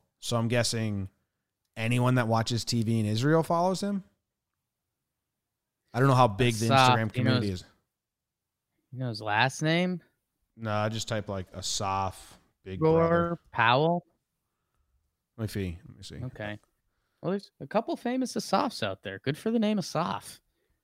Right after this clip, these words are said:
Speaker 1: I don't even know if that's how you pronounce it. Gorin.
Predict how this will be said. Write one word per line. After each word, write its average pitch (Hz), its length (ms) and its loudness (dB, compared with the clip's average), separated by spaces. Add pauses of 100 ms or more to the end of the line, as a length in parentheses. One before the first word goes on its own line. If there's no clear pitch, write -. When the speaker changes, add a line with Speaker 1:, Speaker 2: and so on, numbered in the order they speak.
(340)
Speaker 1:
I 165 60 4
don't 202 100 10
even 175 120 10
know 143 120 10
if 113 60 2
that's 117 160 2
how 117 60 0
you 104 80 0
pronounce 107 360 -4
it. 58 120 -14 (2250)
Gorin. 131 560 8